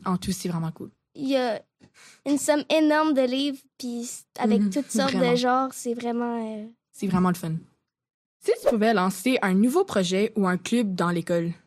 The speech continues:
Speaker 1: ça serait quoi ?
Speaker 2: Je crois que ce serait, euh, un club, euh, d'impro, d'improvisation, euh, parce que il y en a déjà un en secondaire deux, mais je le,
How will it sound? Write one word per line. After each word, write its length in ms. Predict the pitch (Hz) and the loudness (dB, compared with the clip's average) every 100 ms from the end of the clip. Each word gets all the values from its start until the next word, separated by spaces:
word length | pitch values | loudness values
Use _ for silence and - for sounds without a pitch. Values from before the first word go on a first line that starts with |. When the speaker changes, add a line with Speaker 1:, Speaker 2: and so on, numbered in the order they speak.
| _ | _
Speaker 1:
ça 140 | - 175 | -8 -6
serait 180 | - 185 | -4 -4
quoi ? 220 | 196 202 _ _ _ _ - | -2 -4 _ _ _ _ -2
Speaker 2:
Je 100 | - | -2
crois 160 | - 427 | 0 -4
que 60 | - | -2
ce 100 | 311 | -4
serait, 720 | - 285 285 277 254 247 247 | -2 -2 0 2 0 0 -2
euh, 40 | - | -4
un 160 | 262 254 | -4 -4
club, 340 | 285 277 285 - | -2 0 0 0
euh, 360 | 254 247 247 240 | -2 0 -2 -2
d'impro, 640 | 233 262 254 - 285 370 _ - | -2 -2 -4 -4 -4 -6 _ -6
d'improvisation, 800 | 262 247 254 254 240 - 285 359 _ _ _ _ - | -4 -2 -4 -2 -4 -2 -4 -6 _ _ _ _ -4
euh, 220 | 262 262 262 | 0 0 0
parce 300 | 262 269 - | -2 -2 -6
que 480 | - 285 285 285 285 _ _ _ - | 0 2 2 0 -2 _ _ _ -2
il 60 | |
y 40 | 285 | 0
en 100 | 294 | 2
a 100 | 294 | 2
déjà 340 | 302 302 320 | 2 2 2
un 40 | 359 | 0
en 20 | |
secondaire 460 | 349 277 262 254 247 | 0 -2 0 -2 -2
deux, 280 | 269 311 320 | -2 -2 -2
mais 480 | 247 240 240 240 226 _ _ _ - | -2 -2 -2 -6 -10 _ _ _ -8
je 140 | 269 | -4
le, 140 | 262 | 0